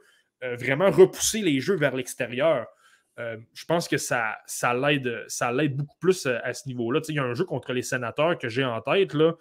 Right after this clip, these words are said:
Euh, c'est ça, Tyler Mott, qui est quand même quelqu'un de rapide, qui mise souvent sur sa vitesse pour foncer au filet, déborder hors l'aile, là. Ben écoute, là, Jordan Harris, justement, a pris son bâton, l'a repoussé à l'arrière du filet, l'a frappé, puis par la suite, a, a,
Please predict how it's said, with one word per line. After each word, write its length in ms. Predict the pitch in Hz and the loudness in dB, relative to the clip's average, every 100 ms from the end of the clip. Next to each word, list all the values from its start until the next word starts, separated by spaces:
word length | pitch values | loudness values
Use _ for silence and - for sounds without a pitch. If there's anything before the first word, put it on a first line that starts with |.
| - - _ - | -12 -20 _ -10
Euh, 60 | 117 | -10
c'est 140 | - | -6
ça, 160 | - 190 | 0 2
Tyler 360 | - 151 143 139 | 6 8 8 6
Mott, 180 | 165 - | 4 2
qui 80 | 131 | -6
est 40 | |
quand 160 | 139 131 | -4 -2
même 140 | 196 | 0
quelqu'un 320 | 156 131 170 | 0 0 2
de 80 | 165 | 0
rapide, 380 | 131 120 196 202 | 0 2 0 0
qui 160 | - 131 | -6 -6
mise 180 | 135 | -4
souvent 240 | - 143 175 | -4 -2 -2
sur 160 | 185 | -2
sa 160 | - 135 | -2 -2
vitesse 420 | 110 110 170 185 | -2 -4 -2 -2
pour 180 | - - | -4 -10
foncer 300 | - 120 139 | -6 -4 0
au 80 | 160 | 0
filet, 480 | - 131 147 175 _ _ - | -2 2 2 2 _ _ -8
déborder 540 | 131 135 139 123 151 | -2 2 2 2 2
hors 220 | 143 127 | 2 2
l'aile, 280 | 120 180 240 | 0 0 0
là. 180 | 220 226 - - - - _ _ | -2 -4 -8 -18 -18 -20 _ _
Ben 280 | 123 131 127 | -4 0 0
écoute, 260 | 123 170 | 2 0
là, 100 | 143 | 0
Jordan 300 | 123 139 147 | 0 2 2
Harris, 220 | 160 131 165 | 2 4 2
justement, 380 | 147 - 131 | 0 -4 0
a 40 | 160 | -2
pris 140 | - | -2
son 200 | 156 156 | -6 -2
bâton, 400 | 151 139 123 170 | 2 2 4 2
l'a 120 | 160 | 2
repoussé 640 | 127 139 143 - - 180 175 | 2 0 -2 -4 0 2 4
à 100 | 139 | 2
l'arrière 360 | 147 143 143 156 | 2 2 2 0
du 120 | 131 | -2
filet, 420 | - - 127 151 | -10 -12 0 2
l'a 160 | 170 135 | 2 0
frappé, 560 | 117 - 135 - 143 160 | -4 -4 -6 -2 -4 -4
puis 140 | 127 | -6
par 160 | 127 120 | -8 -8
la 80 | |
suite, 220 | 110 160 - | -8 -12 -10
a, 600 | 117 107 - _ _ - | -10 -12 -16 _ _ -14
a, 120 | 113 | -12